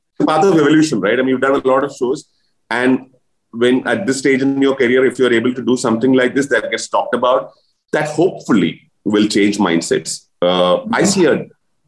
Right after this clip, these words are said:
Speaker 1: a larger, deeper impact of Shark Tank India,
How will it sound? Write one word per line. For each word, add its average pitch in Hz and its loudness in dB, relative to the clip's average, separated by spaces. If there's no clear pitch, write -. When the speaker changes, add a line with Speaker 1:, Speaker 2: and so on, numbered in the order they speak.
Speaker 1:
a 95 -6
larger, 113 2
deeper 113 -2
impact 104 -2
of 110 -4
Shark 90 -6
Tank 101 -2
India, 92 0